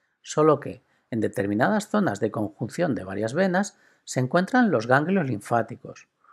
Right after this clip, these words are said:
unos abultamientos en los que sucede la respuesta inmunitaria.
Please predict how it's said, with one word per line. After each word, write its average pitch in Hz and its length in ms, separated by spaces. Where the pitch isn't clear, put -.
unos 214 320
abultamientos 147 840
en 139 120
los 110 140
que - 120
sucede 151 380
la 170 120
respuesta - 400
inmunitaria. 107 680